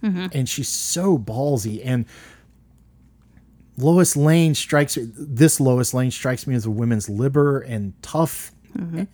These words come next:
Speaker 2: but she's also feminine and vulnerable. She's a
Speaker 1: Right.
Speaker 2: full, she's a full person,
Speaker 1: Yeah.
Speaker 2: which I think is
Speaker 1: <laughs>
Speaker 2: wonderful. And I love hearing the vulnerability and the sweet, but there's a sweetness to that
Speaker 1: There
Speaker 2: too.
Speaker 1: is.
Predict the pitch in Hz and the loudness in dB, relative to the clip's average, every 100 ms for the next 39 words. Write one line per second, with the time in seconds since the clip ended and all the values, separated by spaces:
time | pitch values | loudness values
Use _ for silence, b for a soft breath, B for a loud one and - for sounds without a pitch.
0 | _ _ 151 147 - - - 170 - - | _ _ -4 -4 -8 -12 -6 -6 -6 -8
1 | 165 180 - 175 127 - 180 170 165 151 | -2 0 2 0 0 -4 4 6 6 4
2 | 120 101 131 131 104 - 196 339 240 B | 2 2 2 2 0 -2 -2 0 0 B
3 | B B - 214 170 - 233 123 - 175 | B B -4 0 0 2 2 2 -2 0
4 | 156 - 98 90 135 131 127 - 123 110 | 0 0 0 4 4 6 2 2 0 0
5 | 98 110 117 110 - 90 80 - _ _ | -2 0 2 2 -2 -6 -10 -12 _ _
6 | _ - 151 143 131 - B B B _ | _ -4 0 2 2 -2 B B B _
7 | _ 156 156 190 151 175 180 160 123 135 | _ 2 4 4 4 4 6 6 4 2
8 | 147 147 117 131 147 127 110 107 101 95 | 4 2 2 2 2 2 2 2 0 -2
9 | - 135 151 151 175 139 104 160 170 135 | -6 -6 -2 -2 -2 -2 0 4 4 2
10 | 117 - 110 101 95 185 135 95 85 | -4 -2 -4 -4 -6 -4 -2 -2 -4